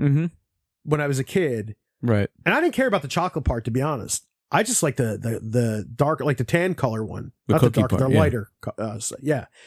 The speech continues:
Speaker 2: I love, well, the, 'cause it wasn't vanilla cookie. It was
Speaker 1: No, it was
Speaker 2: whatever,
Speaker 1: like a
Speaker 2: whatever it was.
Speaker 1: Yeah. It was good. It was goodness.
Speaker 2: Dude, it was so good. But it tastes close enough to it.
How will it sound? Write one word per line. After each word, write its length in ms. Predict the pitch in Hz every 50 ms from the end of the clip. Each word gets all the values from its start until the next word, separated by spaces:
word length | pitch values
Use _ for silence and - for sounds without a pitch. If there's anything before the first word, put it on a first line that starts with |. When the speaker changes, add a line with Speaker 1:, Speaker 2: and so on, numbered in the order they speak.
| - - - _ _ _ _ _ -
Speaker 2:
I 80 | 156 170
love, 540 | 170 165 170 165 170 175 185 185 175 156 165
well, 100 | 170 151
the, 300 | 156 147 143 135 135 135 - _ _ _ _ _ _ _ _ _ -
'cause 120 | - 214 196
it 80 | 285
wasn't 280 | 240 294 247 262 196 139
vanilla 440 | 117 151 143 147 170 185 165 131 117
cookie. 520 | - - 123 117 - 117 113 110 110 - -
It 80 | - -
was 120 | - 190
Speaker 1:
No, 260 | 196 170 131 117 110
it 40 | 110
was 100 | 107 110
Speaker 2:
whatever, 180 | 120 110 101 98 92
Speaker 1:
like 60 | 90
a 40 | - _ _ _ _
Speaker 2:
whatever 280 | - 151 190 208 214 208
it 60 | 165
was. 480 | 202 220 160 107 - - - - - - _ _ _ _
Speaker 1:
Yeah. 220 | - 113 98 87 85 - _ _ _ _ _ _ _ _ _ _ _ _ _ -
It 80 | 175
was 160 | 170 151 143
good. 320 | 127 143 143 120 104 92 - -
It 80 | - 131
was 160 | 135 123 117
goodness. 480 | 113 131 120 104 98 87 85 - -
Speaker 2:
Dude, 100 | - - - - - - _ _ _ _ _ _ _ _ _ _ _ _ _ _ _ _ _ _
it 40 | -
was 140 | 131 123 -
so 220 | - - 143 131
good. 300 | 123 127 135 123 113 107 - _ _ _ _ _ _ _ -
But 100 | 180 185
it 120 | 202 196 -
tastes 260 | - 285 302 - -
close 320 | - 240 226 214 185 -
enough 260 | 175 156 139 120 - -
to 180 | - 120 101 -
it. 80 | -